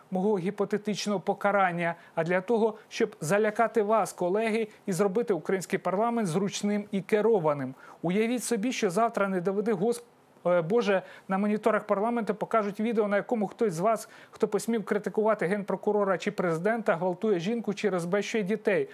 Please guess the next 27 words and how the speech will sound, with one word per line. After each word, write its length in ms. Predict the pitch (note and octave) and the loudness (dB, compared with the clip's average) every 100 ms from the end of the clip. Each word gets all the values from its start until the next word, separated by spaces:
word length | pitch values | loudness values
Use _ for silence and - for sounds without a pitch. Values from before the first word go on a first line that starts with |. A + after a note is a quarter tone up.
| - - | -14 -6
А 80 | |
такі 220 | E3+ F#3+ A#3 | -6 -2 -2
звинувачення 640 | A#3 G#3 G#3+ G#3+ A3+ G3+ | 0 2 0 0 0 0
вже 200 | E3+ G#3 | 0 0
були. 360 | F#3+ G#3+ F3 C#3 | 2 2 2 0
Уявили? 480 | E3 F#3 G#3 B3+ F3+ | -2 0 2 2 2
А 60 | D#3 | 0
тепер 280 | G3 A#3+ | -2 -2
скажіть, 420 | - A#3+ G#3+ F#3 - - - | 0 0 0 -2 -6 -20 -4
як 260 | F#3 B3 | 0 2
би 80 | A3+ | 0
ви 120 | A#3+ | 0
голосували, 640 | G3+ A3+ G3+ A#3 G#3+ A3+ G3+ | 0 0 0 0 2 2 0
якби 280 | E3+ A3 G#3 - - | 2 -2 -2 -12 -6
генпрокурор 760 | E3+ G#3+ G3+ G3+ A#3 A3+ G3+ - | -2 0 0 0 2 2 0 -2
і 60 | F3 | -8
спікер 480 | - G#3+ G3 F3 - | -4 -2 -2 -4 -4
Гройсман 500 | D#3+ A#3 A#3+ A3 F3+ | 0 2 2 -2 -2
попросили 500 | F#3 F#3+ - A#3+ F#3+ | -4 -6 -2 0 0
негайно 600 | G3+ G#3+ E3 G#3 A3+ A3+ | 0 2 2 2 0 0
арештувати 560 | G3 F#3 - G#3 G3+ | 0 -2 0 2 0
колегу, 520 | - F#3 F#3 G#3+ A3+ G#3+ - | -2 0 2 2 0 -2 -6
який 300 | F3+ G3+ G#3 | -6 -2 -2
нібито 500 | F3 G3 A#3+ G#3+ G#3 | 0 0 2 0 -2
фігурував 640 | F3+ F#3 E3+ E3+ G3+ G#3+ - - - - | -4 -2 -2 0 2 0 -2 -16 -20 -6
в 40 | |
продемонстрованому 1160 | G3+ G3+ G#3 F#3+ - F#3 F#3+ F#3+ F#3+ F#3 F#3 | 0 2 0 -2 -4 -2 0 0 0 -2 -2